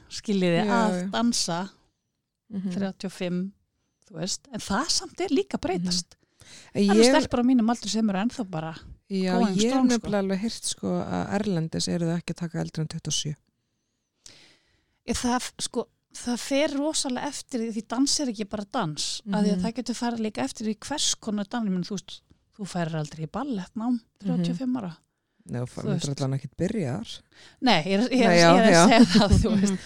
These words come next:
Speaker 1: Og þú þarft að hafa ákveðin grunn í dansi þegar þú sækir um,
Speaker 2: Mhm.
Speaker 1: ef talandi um forgrunn, eina forgrunn sem við gerum í leikaranáminu er bara stúdspróf,
Speaker 2: Mhm.
Speaker 1: eh, eða sambarlegt, en hérna, eins og í dansinum, þú þarft að hafa einhvern grunn í dansi.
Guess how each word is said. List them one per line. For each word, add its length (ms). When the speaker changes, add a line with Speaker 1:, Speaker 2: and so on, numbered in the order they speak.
Speaker 1:
Og 60
þú 80
þarft 200
að 100
hafa 320
ákveðin 180
grunn 220
í 40
dansi 240
þegar 140
þú 300
sækir 240
um, 160
Speaker 2:
Mhm. 380
Speaker 1:
ef 120
talandi 240
um 60
forgrunn, 440
eina 140
forgrunn 400
sem 120
við 40
gerum 220
í 40
leikaranáminu 600
er 60
bara 300
stúdspróf, 580
Speaker 2:
Mhm. 400
Speaker 1:
eh, 460
eða 200
sambarlegt, 560
en 160
hérna, 320
eins 140
og 60
í 20
dansinum, 420
þú 160
þarft 220
að 100
hafa 320
einhvern 280
grunn 360
í 80
dansi. 380